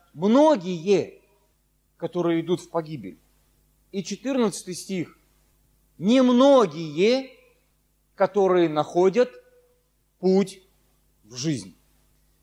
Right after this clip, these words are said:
Вот я, как священник, как пастор, который любит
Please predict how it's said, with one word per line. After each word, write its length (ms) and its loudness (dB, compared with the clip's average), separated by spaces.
Вот 160 -2
я, 200 0
как 200 -6
священник, 680 -2
как 220 -4
пастор, 480 0
который 380 2
любит 440 0